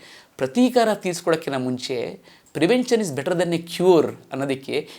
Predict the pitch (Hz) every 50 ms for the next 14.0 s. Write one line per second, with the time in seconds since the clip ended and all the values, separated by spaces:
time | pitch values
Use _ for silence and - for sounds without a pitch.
0 | - _ - 135 180 226 226 220 220 208 202 190 170 - 175 151 143 147 - -
1 | 123 117 - 131 139 156 208 208 - - 208 208 220 214 214 214 170 170 160 180
2 | 196 196 180 196 202 175 170 160 160 151 180 196 196 208 196 190 190 170 156 156
3 | 175 180 175 - 175 156 151 165 156 - - 170 165 170 170 175 - - - -
4 | - 165 170 160 147 131 131 147 175 - 202 196 190 175 165 165 165 156 139 143
5 | 135 135 - 165 120 113 110 101 - - _ - - 107 107 98 92 - - -
6 | 156 170 - - - - - _ - - 208 233 220 - - 175 185 190 196 208
7 | 208 208 196 190 170 156 156 - - 196 196 - 208 185 165 185 165 - 165 160
8 | 190 196 180 165 147 - - _ _ - - 143 147 147 139 - - 156 175 196
9 | 196 - 180 190 185 170 175 185 - - - 185 180 170 147 147 175 185 202 208
10 | 196 190 175 190 180 175 165 156 - - - - - - 120 139 175 226 254 214
11 | - 202 190 196 214 202 170 156 143 - - _ _ _ _ _ _ _ - -
12 | 151 151 143 127 127 - _ _ - - - - - - - 185 226 226 247 233
13 | 220 - 220 226 226 233 220 220 202 202 196 185 185 165 135 120 - - _